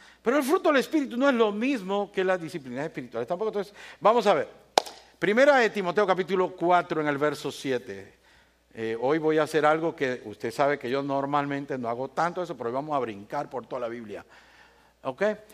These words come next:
Pero nada tenga que ver con, nada tengas que ver con las fábulas propa-, profanas propias de viejas. <laughs>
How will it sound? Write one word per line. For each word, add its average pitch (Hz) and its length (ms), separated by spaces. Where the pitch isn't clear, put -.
Pero 202 260
nada 240 460
tenga 233 400
que 190 180
ver 170 400
con, 151 240
nada 240 340
tengas 214 360
que 151 160
ver 135 420
con 165 160
las 156 180
fábulas 208 480
propa-, 156 680
profanas 156 560
propias 180 580
de 139 100
viejas. 135 400
<laughs> 339 1400